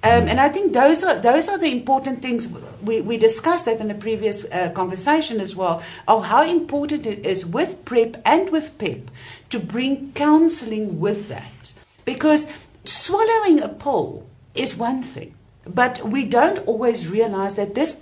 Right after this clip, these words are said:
pill co-, contains all the chemicals in there, but it also contains,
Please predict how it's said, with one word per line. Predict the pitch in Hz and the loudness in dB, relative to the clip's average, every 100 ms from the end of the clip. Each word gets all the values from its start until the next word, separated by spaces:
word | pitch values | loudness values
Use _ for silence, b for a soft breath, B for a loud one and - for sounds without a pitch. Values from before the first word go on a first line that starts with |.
| - | -6
pill | - 311 302 - - | 0 4 4 0 -4
co-, | - 240 | -2 0
contains | - 226 220 - 294 285 269 - | 2 2 0 2 4 4 2 2
all | 247 339 | 4 4
the | 320 294 - | 4 -2 -6
chemicals | 277 285 330 - - - - - - | 2 6 6 2 -12 -14 -12 -12 0
in | 294 285 | 2 4
there, | 165 131 - B B | 2 -4 -8 B B
but | - 233 | 2 4
it | 240 - | 2 2
also | - 330 339 - 185 | 4 6 4 0 -4
contains, | 185 208 208 226 220 226 220 | -4 -4 -4 -4 -4 -2 -4